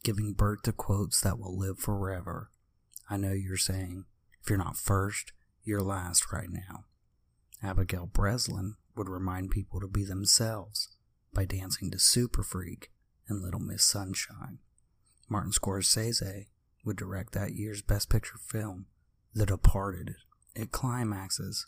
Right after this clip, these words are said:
with all of Matt Damon's lies being revealed. At this same time, a man named Diego Pilco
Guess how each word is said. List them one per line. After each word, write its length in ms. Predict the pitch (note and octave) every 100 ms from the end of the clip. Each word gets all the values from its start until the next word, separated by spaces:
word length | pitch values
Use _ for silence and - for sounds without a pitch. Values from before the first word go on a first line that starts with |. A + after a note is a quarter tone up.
| _
with 160 | G#2+ -
all 200 | - -
of 120 | G2
Matt 440 | G#2 G2+ A2 - A2+
Damon's 520 | A2 G#2+ A#2 A#2+ -
lies 520 | B2 A#2+ A2 G#2 G2+
being 320 | - G#2 G2+
revealed. 680 | G2 G2 G2 G#2+ G2+ G2+ - - _ _ _ _ _ -
At 80 | G2+
this 180 | - G2+
same 460 | - A2 A2 A#2 A#2+
time, 480 | G2+ F#2+ F#2 G#2 - _ _ _ -
a 60 |
man 360 | G#2+ G2+ G2 G2+
named 220 | G2 G2
Diego 560 | G#2 G2 G2+ G2 G#2+ A2+
Pilco 680 | - B2+ A#2+ - F2 F#2